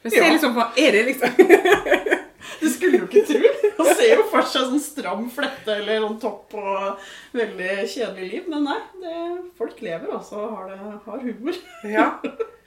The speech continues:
Speaker 1: Ja, det har jeg veldig inntrykk av at de som jobber på biblioteket i, eh, på Høgskolen i Volda har, altså. Det var bare så,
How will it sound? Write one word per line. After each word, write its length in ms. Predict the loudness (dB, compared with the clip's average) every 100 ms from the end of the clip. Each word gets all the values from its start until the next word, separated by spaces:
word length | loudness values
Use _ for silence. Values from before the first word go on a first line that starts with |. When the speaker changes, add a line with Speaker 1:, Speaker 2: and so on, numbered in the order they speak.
| -10
Speaker 1:
Ja, 80 | -4
det 120 | -2 2
har 160 | 2
jeg 140 | 4 2
veldig 240 | -2 -6
inntrykk 280 | -6 -6 -6
av 120 | -6
at 80 | -4
de 200 | 2 2
som 120 | 2 -2 -2
jobber 240 | -2 2
på 140 | 2 2
biblioteket 800 | 0 -2 -2 -2 -2 -2 -4 -6
i, 120 | -12 -10
eh, 400 | -12 -14 -14 -14 -14 -10
på 100 | -8
Høgskolen 340 | -4 0 2
i 40 | 4
Volda 200 | 2 0
har, 200 | -4 -2 -2
altså. 200 | -4 -10 -6
Det 100 | 0
var 100 | 2
bare 180 | 2 0
så, 220 | 0 0